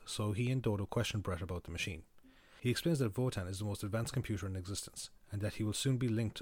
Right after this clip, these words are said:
up with other computers around the world, acting as a central hub for information. Brett introduces his assistant Polly, who takes the Doctor on a tour of the command centre,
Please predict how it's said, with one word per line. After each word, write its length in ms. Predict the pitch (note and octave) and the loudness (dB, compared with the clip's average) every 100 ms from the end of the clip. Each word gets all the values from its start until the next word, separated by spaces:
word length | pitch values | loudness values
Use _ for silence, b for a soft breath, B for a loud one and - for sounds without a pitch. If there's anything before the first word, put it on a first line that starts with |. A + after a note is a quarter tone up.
| G2+ | -6
up 180 | - | -4
with 120 | - F2+ | -4 0
other 200 | B2 C#3 | 0 2
computers 460 | G#2 G2+ F#2 F2+ | 0 0 -2 -2
around 220 | F2+ F2+ | -2 -2
the 60 | F#2 | -2
world, 260 | G2 E2 - - - | -2 -4 -8 -14 -2
acting 240 | A2 - | 0 2
as 80 | A#2+ | 0
a 40 | A#2 | 0
central 360 | - G2+ G#2 | 0 -2 -2
hub 180 | - F#2 | -4 -6
for 140 | - | -6
information. 500 | F#2 - F2 F2+ - - - - - _ - | -6 -6 -6 -6 -8 -10 -20 -20 -20 _ -2
Brett 240 | C#3+ D3 - | 0 2 2
introduces 580 | B2 - G#2+ - A2+ | -2 0 -2 -2 -2
his 120 | - F#2 | -2 -2
assistant 400 | - A#2 - F#2 | -2 -4 -6 -6
Polly, 320 | A2+ F2 E2+ - B - | -4 -4 -6 -12 B -8
who 100 | - | 0
takes 240 | C#3 - | 0 0
the 40 | |
Doctor 240 | A2 F#2+ G#2 | 0 -2 -2
on 80 | F#2+ | -4
a 40 | |
tour 240 | - B2 | -2 -2
of 60 | G2 | -2
the 60 | - | -4
command 300 | G#2 G2+ F#2+ | -4 -4 -4
centre, 300 | - G#2+ | -8 -10